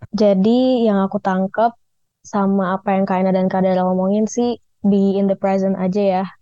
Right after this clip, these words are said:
Kayak jalanin aja apa yang ada di depan mata. Nanti juga ya, as time goes by pasti kita bisa ngelewatin itu semua.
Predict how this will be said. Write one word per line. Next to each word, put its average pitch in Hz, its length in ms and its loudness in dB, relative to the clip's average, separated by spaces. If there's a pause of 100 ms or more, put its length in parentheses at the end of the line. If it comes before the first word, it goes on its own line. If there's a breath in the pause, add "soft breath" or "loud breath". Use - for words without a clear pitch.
Kayak 185 320 -2
jalanin 196 400 2
aja 190 400 0
apa 202 80 -6
yang 185 160 -2
ada 185 80 0
di 180 160 -2
depan 180 160 -4
mata. 180 480 -2 (400 loud breath)
Nanti 202 240 0
juga 180 640 2 (320)
ya, 185 320 0 (400 loud breath)
as 202 160 -4
time 202 240 2
goes 196 160 0
by 220 160 2
pasti 202 240 -4
kita 208 160 0
bisa 185 160 -2
ngelewatin 175 400 0
itu 175 160 -2
semua. 170 320 0